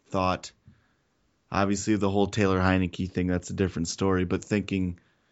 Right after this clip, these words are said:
Shaun Hill and Joel Stave would be solid twos and threes behind Teddy Bridgewater. 'Cause this is the N F L, anything can happen in, in a moment. And they found that out, and now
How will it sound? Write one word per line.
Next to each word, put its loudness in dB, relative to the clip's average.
Shaun 2
Hill 2
and -6
Joel 4
Stave 2
would -2
be -2
solid -2
twos -2
and -4
threes -2
behind 2
Teddy 2
Bridgewater. -2
'Cause -4
this 4
is -6
the 6
N 6
F 2
L, 6
anything 0
can 0
happen 2
in, -4
in -4
a 0
moment. 0
And 0
they 4
found 4
that 4
out, 0
and -2
now 4